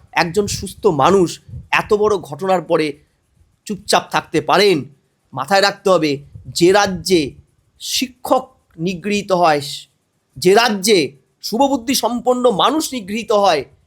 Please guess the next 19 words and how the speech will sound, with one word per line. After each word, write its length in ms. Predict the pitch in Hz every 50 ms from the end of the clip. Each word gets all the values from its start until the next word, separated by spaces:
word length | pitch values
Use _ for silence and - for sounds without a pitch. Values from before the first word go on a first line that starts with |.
| _ _ -
সে 180 | - - 165
রাজ্যে 320 | 165 180 180 170 - 185 185 - - -
আর 220 | 131 170 180 170
যাই 280 | 165 202 170 160 143 139
হোক, 140 | 135 117 - - - _ _ _ _ _ _ _ _ _ _ _ _ _ -
আইন 340 | 131 143 185 226 240 240 -
কানুন 360 | - 202 196 196 185 170 165 _ _ _ _ -
বলে 160 | 147 160 156 156
কিছু 220 | 156 143 143 147
থাকে 280 | - - 123 - 139 127
না। 240 | 120 117 113 - _ _ _ _ _ -
ল 100 | 165 -
অ্যান্ড 240 | 139 165 185 190 190
অর্ডার 200 | 190 185 190 175 - - -
এখানে 400 | 143 - 160 156 175 226 311 - _ _ _ _ _ _
পুরোপুরি 380 | - 185 196 214 202 202 185 175
গ্রেভইয়ার্ডে 560 | 139 123 143 156 156 160 175 165 151 143 147
পরিণত 400 | 139 139 135 131 127 123 120 -
হয়েছে, 400 | 127 127 127 117 - - 131 -